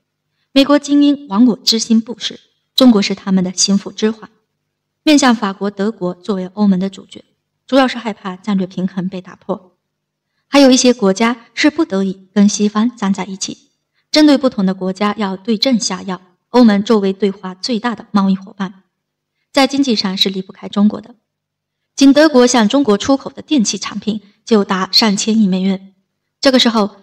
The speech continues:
我们要做一个关一个，开关就是关掉单方面向美国金融大开放的门，而打开欧盟产业资本进入中国的大门。虽然中国的用工成本在不断上涨，但是中国的产业链优势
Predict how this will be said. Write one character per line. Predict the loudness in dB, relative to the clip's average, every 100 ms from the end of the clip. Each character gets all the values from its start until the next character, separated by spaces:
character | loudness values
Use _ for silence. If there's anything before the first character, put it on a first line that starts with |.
| _
我 | 2
们 | 4
要 | 2
做 | 0 -2
一 | -2
个 | -2 -4
关 | -4 -2 -2
一 | -4
个， | -8 -12 -14 _ _ _ _ _ _ _ _
开 | -2
关 | 2 0
就 | 0 -4
是 | -6
关 | -4 -4 -4
掉 | -6 -4
单 | -2
方 | 0 2
面 | 0 0
向 | -4 -2
美 | -2
国 | -2 -2
金 | 0 2
融 | 2 0 -6 -8
大 | -8
开 | -6 -6
放 | -2
的 | -2
门， | -2 -4 _ _ _ _ -4
而 | -2
打 | -2
开 | -2 -2
欧 | 0 2
盟 | 2 0
产 | -2 -2
业 | -2
资 | -2 -4
本 | -6 -2
进 | 0 2
入 | 0
中 | 0 0
国 | -2
的 | -6
大 | -4
门。 | -4 -6 _ _ _ _
虽 | 0 2
然 | 2 -2 -14 -2
中 | 0
国 | 2 2
的 | 2
用 | 2 2
工 | 2 0
成 | 0 -2
本 | -2 -4
在 | -6 -6
不 | -4
断 | -2 -2
上 | -2
涨， | -6 -12 -12 _ _ _
但 | 0 2
是 | 0 -4 -10 0
中 | 2
国 | 4
的 | 2
产 | -2 2
业 | 2
链 | 2 -2
优 | -2 -2
势 | -4